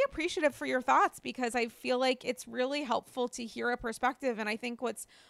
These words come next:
most valuable, or one of many things that's very valuable in our relationship and our time talking on A G is, like,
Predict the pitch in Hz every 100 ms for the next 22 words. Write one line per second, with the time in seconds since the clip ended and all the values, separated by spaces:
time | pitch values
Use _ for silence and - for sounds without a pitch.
0 | _ 220 240 277 - 226 214 220 277 254
1 | 226 196 196 196 - 233 226 208 269 320
2 | 262 254 247 247 240 220 202 214 220 226
3 | 202 202 214 196 202 196 208 208 226 233
4 | 220 214 208 196 202 233 208 214 226 208
5 | 220 214 214 233 240 208 214